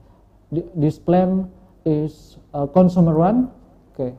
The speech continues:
so, okay, you are wrong. All your answers will be wrong. Okay,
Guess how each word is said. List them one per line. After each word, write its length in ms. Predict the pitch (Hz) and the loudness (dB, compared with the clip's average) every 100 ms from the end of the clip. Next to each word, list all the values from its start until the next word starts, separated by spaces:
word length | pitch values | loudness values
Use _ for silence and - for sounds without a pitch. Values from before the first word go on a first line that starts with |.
| - _ _ _ _ | -18 _ _ _ _
so, 480 | - 156 151 156 - | -6 -4 -4 -8 -12
okay, 240 | - 127 120 | -6 -6 -4
you 120 | 143 | -2
are 100 | 143 | 0
wrong. 400 | 139 156 127 117 - | 0 0 -2 -4 0
All 260 | 185 196 | 4 4
your 160 | 180 170 | 4 2
answers 380 | 165 165 156 - - - - - 143 | -2 -6 -10 -10 -20 -20 -20 -10 -4
will 120 | 135 | -4
be 120 | 127 | -4
wrong. 400 | 127 123 123 123 _ _ _ _ _ _ | -4 -8 -10 -20 _ _ _ _ _ _
Okay, 220 | 170 175 | -8 -8